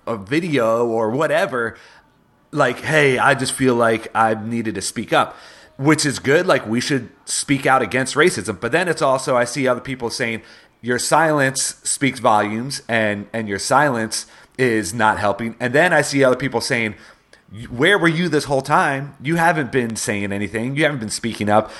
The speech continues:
And now you wanna come in as the white savior and fix everything or make a, make a social media post. And now, oh, okay, racism is fixed." Obviously, that's not the case. So it's like, it is,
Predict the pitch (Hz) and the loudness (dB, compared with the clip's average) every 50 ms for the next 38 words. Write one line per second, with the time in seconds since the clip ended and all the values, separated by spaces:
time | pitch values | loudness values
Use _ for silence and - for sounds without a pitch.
0 | - - - 120 127 131 139 139 135 139 135 120 - - - - 113 135 131 131 | -8 -4 -4 -2 0 2 2 2 2 2 0 -2 -6 -12 -18 -8 -4 -2 0 0
1 | 127 123 - 135 131 123 123 120 123 117 113 104 - 107 104 123 123 110 110 - | 0 0 -2 -2 -2 -2 -2 -2 0 0 -2 0 -2 0 2 2 0 0 -2 0
2 | - 120 127 139 127 123 117 104 95 - - 175 170 - 127 104 98 107 104 113 | 2 2 2 4 2 2 0 0 0 -2 -2 -4 -2 2 0 0 2 0 0 -2
3 | 117 117 113 107 110 127 135 131 - 113 107 104 104 101 - 131 127 127 117 110 | -2 0 0 0 0 0 0 2 2 2 2 2 2 0 0 -2 0 2 2 0
4 | 104 90 - - _ _ _ _ - - - 147 135 - 123 120 135 151 151 127 | 0 0 -6 -16 _ _ _ _ -4 0 0 0 0 0 2 2 4 4 4 2
5 | 117 - 113 113 117 117 - - 120 123 123 135 139 131 123 117 143 156 139 127 | 2 2 2 2 2 0 -2 -4 -4 -2 0 0 0 2 2 2 2 0 0 0
6 | - 135 120 120 92 101 110 117 - 127 110 123 110 95 - - - 156 160 - | 0 0 0 0 0 0 0 0 0 -2 -2 -2 -2 -4 -6 -4 -4 -6 -4 -6
7 | - - - - - - - 113 131 143 147 135 - 139 120 110 131 139 - 120 | -10 -12 -14 -16 -16 -6 -2 -2 0 0 0 0 0 0 2 2 2 0 0 0
8 | 117 104 - - - - 92 95 131 139 - - - - - - - - 208 202 | 0 0 0 -2 -4 0 0 0 2 0 -2 -8 -12 -14 -14 -10 -4 -2 0 0
9 | 190 - 180 160 160 - 117 - 160 185 190 185 185 180 170 151 131 - - | 0 0 0 -2 -2 -2 -4 -2 -2 0 0 0 0 0 0 -2 -2 -6 -8